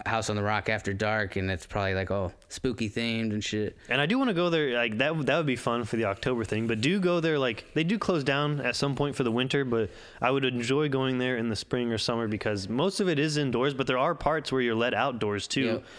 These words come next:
Speaker 1: yep.
Speaker 2: And 'cause it's House on the Rock, it actually is built around, like, this huge you wouldn't call it a mountain, I guess, but it's, like, big rock
Speaker 1: Yeah,
Speaker 2: formation
Speaker 1: formations,
Speaker 2: out
Speaker 1: yeah.
Speaker 2: in the woods.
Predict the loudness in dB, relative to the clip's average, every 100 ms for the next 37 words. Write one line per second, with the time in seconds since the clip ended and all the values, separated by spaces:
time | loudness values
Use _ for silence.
0 | -10 -8 -4 0 0 0 -2 -4 0 0
1 | 0 0 0 0 0 0 -2 0 0 0
2 | 0 -2 0 -2 -2 -2 0 0 -2 -6
3 | -16 -20 -14 -6 -6 -2 0 0 -4 -6
4 | -12 -20 -20 -4 0 0 0 0 0 0
5 | -2 0 0 0 -2 -4 -2 -2 -2 -2
6 | -2 -2 -2 -4 -4 -2 -2 -2 0 2
7 | 2 -2 -12 -14 -4 0 2 2 2 0
8 | 0 0 0 0 0 2 2 2 0 2
9 | 2 0 -2 -6